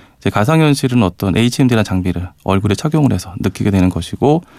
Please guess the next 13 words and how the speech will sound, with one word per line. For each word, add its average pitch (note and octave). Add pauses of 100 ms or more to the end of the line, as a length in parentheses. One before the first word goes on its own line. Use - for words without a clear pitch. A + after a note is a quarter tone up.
(380)
이제 -
증강현실이라든가 A#2+
복합현실, A2
그러니까 F#2+
엠알 A2
같은 G2+
경우는 F#2 (520)
이제 - (160)
어떤 G2
추가적인 F3
정보를 G2
확장을 A#2+
해서 C#3